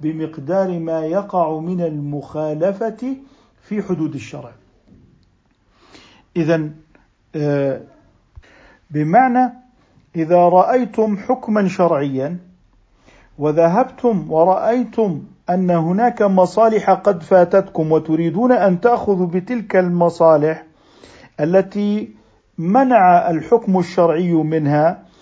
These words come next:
فهذا راجع إلى اختلال في نظركم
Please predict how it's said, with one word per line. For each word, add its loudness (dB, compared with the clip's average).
فهذا 4
راجع 2
إلى 2
اختلال 0
في -2
نظركم 2